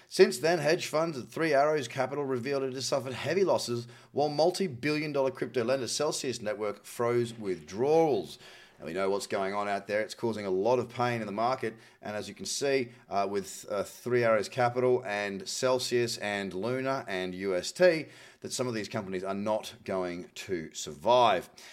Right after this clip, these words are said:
And this is what Menon goes on to speak of as being a positive. Menon says the exodus could help weed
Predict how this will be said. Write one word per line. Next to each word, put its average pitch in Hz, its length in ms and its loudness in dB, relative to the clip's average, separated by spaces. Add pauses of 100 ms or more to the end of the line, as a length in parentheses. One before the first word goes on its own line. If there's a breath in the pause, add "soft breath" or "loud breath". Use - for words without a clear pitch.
(180 loud breath)
And 117 100 -4
this 123 140 0
is 151 80 -4
what 113 280 2 (220)
Menon 101 360 -4
goes 92 280 -2
on 95 220 -6
to 82 100 -14
speak 110 400 -6
of 87 260 -4
as 92 200 -4
being 82 260 -8
a 85 100 -8
positive. 123 580 -2 (460 loud breath)
Menon 247 220 4
says 196 260 8
the 156 120 4
exodus 156 440 2 (120)
could 131 180 0
help 156 420 0
weed 147 400 0